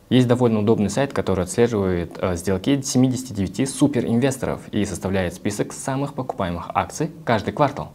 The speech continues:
В этом видео давайте мы с вами поговорим про топ-пять самых покупаемых, э, акций во втором и третьем квартале две тысячи двадцать второго года.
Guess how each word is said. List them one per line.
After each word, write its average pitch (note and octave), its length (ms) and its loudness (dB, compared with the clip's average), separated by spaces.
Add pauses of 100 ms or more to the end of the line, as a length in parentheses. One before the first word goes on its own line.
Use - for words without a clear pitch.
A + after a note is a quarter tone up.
(240)
В A2+ 60 6
этом A#2+ 180 6
видео D#3+ 180 6
давайте C3 300 4
мы A2+ 140 2
с - 60 -8
вами G#2+ 180 0
поговорим G#2 400 0
про G2 320 0
топ-пять C3 600 2
самых C#3 340 0
покупаемых, A2 840 -2
э, G2 240 -2
акций C#3+ 460 -2 (200)
во A2+ 80 0
втором G2+ 320 0
и A#2+ 160 -2
третьем G#2 340 -2
квартале A2+ 360 0
две B2+ 100 -6
тысячи - 160 -8
двадцать A2 200 -4
второго E2 260 -6
года. - 380 0